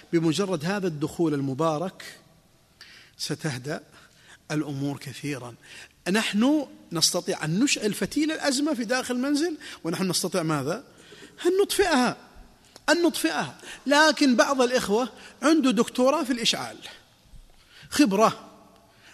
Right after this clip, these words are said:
أهم شيء إفس-، إفساد ت-، ت-، تلك الحياة كلها مشاكل،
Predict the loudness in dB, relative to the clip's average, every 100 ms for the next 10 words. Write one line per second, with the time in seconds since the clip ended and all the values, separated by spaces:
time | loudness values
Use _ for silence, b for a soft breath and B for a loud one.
0 | 0 2 4 2 2 0 0 -2 -4 -6
1 | -6 -2 2 0 0 -6 -6 B B -10
2 | -6 -2 -2 0 0 0 -4 -4 -6 -10
3 | B B _ 2 4 4 2 -4 -8 -10